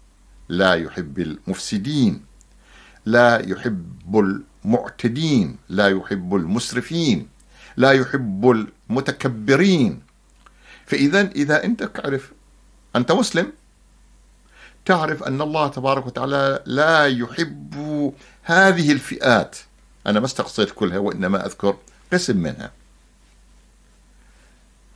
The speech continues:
إذا رأيت أن الله تبارك وتعالى لا يحب بعض من يتصف بهذه الصفات،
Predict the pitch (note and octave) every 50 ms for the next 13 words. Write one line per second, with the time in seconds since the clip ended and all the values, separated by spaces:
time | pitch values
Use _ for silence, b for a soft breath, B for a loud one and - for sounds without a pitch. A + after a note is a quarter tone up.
0 | _ _ - A2 G#2+ G2+ G2+ G2 F#2+ F#2+ F#2 F2+ F2+ - G#2 A#2 A#2+ - - -
1 | F2+ F#2 F2 E2+ F2 F2 E2 E2+ G#2 A2 G#2 - - F2 F2 F2 F2 - F2 -
2 | F2 F2 F2 E2+ E2 E2+ G2 G#2 G#2 G2+ F2+ - - B2 A#2 G#2+ G2 F2+ F2+ A2
3 | A#2 A#2+ B2 B2+ B2 B2 B2+ B2+ B2 - _ _ _ _ _ _ _ _ _ _
4 | _ _ _ _ _ _ _ _ _ _ _ - G2+ G2+ A2 C3 F#2+ G2 G#2+ G2
5 | G#2+ G#2 G2+ G#2 G2 F#2+ F#2 A#2+ B2+ - _ - A#2 A2 A#2+ G#2+ F#2 F#2 A2 A2
6 | C3+ C#3 B2 A#2 C3+ B2+ - - G2 - - F#2 F#2 F#2+ F#2